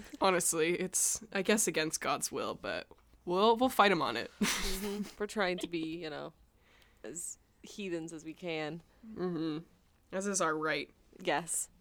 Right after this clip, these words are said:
Speaker 2: As true Americans.
Speaker 1: <laughs>
Speaker 2: All right, well, welcome to the pod, you guys. I'm Spencer, and on the other side is Alaska.
Speaker 1: What's up?
Speaker 2: Um,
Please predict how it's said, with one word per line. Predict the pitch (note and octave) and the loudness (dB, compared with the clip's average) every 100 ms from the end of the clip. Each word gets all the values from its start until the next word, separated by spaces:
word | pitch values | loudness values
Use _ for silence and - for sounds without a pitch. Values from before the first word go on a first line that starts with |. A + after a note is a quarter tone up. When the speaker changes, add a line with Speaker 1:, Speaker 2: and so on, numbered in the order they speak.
| - - | -12 -2
Speaker 2:
As | E3+ | 0
true | - G#3+ D#3+ | 6 8 8
Americans. | D3+ D3 D#3 B2+ D3+ - - C#4+ | 6 2 2 0 0 0 -2 -6
Speaker 1:
<laughs> | - C4+ | -6 -2
Speaker 2:
All | B3+ - - - - - C4+ - A#3+ - _ - - _ _ _ _ _ - A#4 A#4 D4 | -2 -4 -20 -18 -16 -6 -6 -6 -10 -10 _ -20 -20 _ _ _ _ _ -10 -6 -4 2
right, | - G#3+ G#3 | 8 10 10
well, | A3 A3+ | 10 10
welcome | A#3+ C#4+ C4 | 8 8 4
to | A3+ | 4
the | G3 | 2
pod, | F#3 D#3+ E3 | 6 6 6
you | E3 | 2
guys. | E3 D#3+ D#3+ E3 | 4 6 4 4
I'm | F#3 G3 | 2 2
Spencer, | - - A3+ - E3 D#3+ G3 G#3+ | 0 0 0 2 4 4 4 0
and | E3 | 2
on | E3+ | 2
the | E3+ | 4
other | F3 F3 | 2 4
side | F#3+ E3 E3 | 4 4 4
is | G3+ | 2
Alaska. | G3 E3 E3 - E3+ G#3+ _ - | 2 2 0 2 0 0 _ -14
Speaker 1:
What's | G3+ - | -10 -4
up? | F3+ F#3 - _ - - - - - | -2 -2 -6 _ -20 -20 -20 -20 -6
Speaker 2:
Um, | F#3+ F#3 F#3 F#3 F#3+ | 0 2 4 2 -2